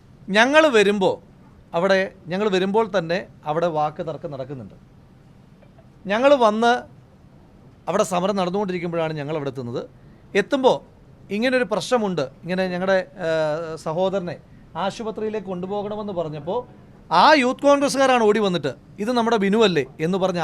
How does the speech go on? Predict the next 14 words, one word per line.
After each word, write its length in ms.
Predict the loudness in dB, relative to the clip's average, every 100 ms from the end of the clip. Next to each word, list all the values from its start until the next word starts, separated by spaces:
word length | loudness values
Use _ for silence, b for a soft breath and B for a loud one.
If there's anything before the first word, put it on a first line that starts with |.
| 4
അവരാണ് 460 | 6 8 8 4 -4 -18 -20 -20 -20 -20 -20 -18 -10
എടുത്ത് 180 | -8 -8 -8
ക്രച്ചസി 380 | -10 -10 -10 -10
വെച്ച് 220 | -10 -12 -12 -14 -20 -20 -12 -10
ആശുപത്രിയിലേക്ക് 580 | -8 -10 -8 -8 -8 -10
കൊണ്ടുപോയത്, 380 | -10 -10 -10 -10 -12
മെഡിക്കൽ 220 | -10 -10
കോളേജിലേക്ക് 360 | -10 -10 -10 -12
കൊണ്ടുപോയത്" 440 | -12 -12 -10 -10 -10
എന്ന് 160 | -8 -8 -10 b b b
ആ 20 | -2 -2
കുടുംബം 380 | -2 0 2 2 2
തന്നെ 160 | 0 0
സാക്ഷ്യപ്പെടുത്തുമ്പോൾ 800 | -2 -2 -2 -2 -2 -4 -4